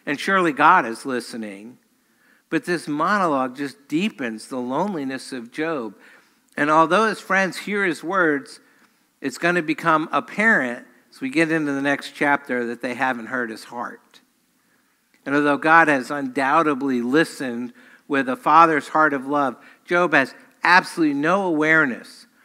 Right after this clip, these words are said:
of that patient divine listening ear at this stage of the tragedy.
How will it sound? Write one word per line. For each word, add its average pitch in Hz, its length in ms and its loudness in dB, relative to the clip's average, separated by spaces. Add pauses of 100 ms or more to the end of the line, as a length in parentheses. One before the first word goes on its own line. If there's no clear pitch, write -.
(180)
of 127 100 -8
that 131 240 0
patient 165 540 -2
divine 131 520 -2
listening 135 560 -6
ear 123 320 -4
at 110 200 -10
this 123 180 -12
stage 120 440 -8
of 107 100 -14
the 107 60 -12
tragedy. 113 720 -14